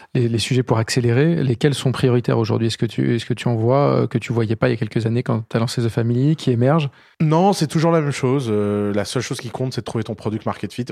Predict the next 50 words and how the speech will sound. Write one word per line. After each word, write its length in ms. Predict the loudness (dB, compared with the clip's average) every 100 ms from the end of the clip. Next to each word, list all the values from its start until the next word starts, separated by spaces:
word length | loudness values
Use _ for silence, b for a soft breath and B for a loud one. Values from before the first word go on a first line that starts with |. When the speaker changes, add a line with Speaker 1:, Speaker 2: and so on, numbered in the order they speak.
| -6
Speaker 2:
Nous, 220 | -2 0
on 60 |
divise 300 | 0 -2 -2
les 100 | -2
boîtes 240 | 0 -2 -2
en 60 |
deux 160 | -4 -6
temps. 240 | -6 -8 -10 _ -4
Avant 240 | 0 0
le 40 | -2
product 320 | -4 -4 -4
market 280 | -6 -6 -8
fit, 140 | -10 -6
après 240 | -8 -4
le 60 | -6
product 300 | -6 -8 -8
market 220 | -8 -8
fit. 160 | -8 -10 -12 B B B B B B
Product 300 | -2 0 0
market 280 | -2 -2 -2
fit, 120 | -2
ça 120 | -2 -2
veut 60 |
dire 160 | -2 -4
que 80 | -4
t'as 180 | -4 -4
trouvé 800 | -6 -10 -6 -2 0 0 -4 -10 _ _ _ -4
un 120 | -4
pricing, 760 | -2 -2 -2 -4 -4 -2 -4 -6 -6
un 100 | -6
client, 460 | -6 -8 -4 -2
une 80 | -4
proposition 560 | -8 -10 -8 -8 -8 -6
de 60 |
valeur 340 | -4 -2 -4 -4
tellement 320 | -6 -4 -4
évidente 560 | -6 -6 -6 -8 -12 b b b b _
que 100 | -6
le 120 | -4
marché 360 | -2 -2 -2 -4
en 120 | -4
demande 320 | -4 -4 -4
plus 180 | -8 -12
que 100 | -12
ce 60 | -12
que 60 |
t'es 140 | -12 -12
prêt 160 | -8
à 20 | -8
offrir 380 | -8 -14 -18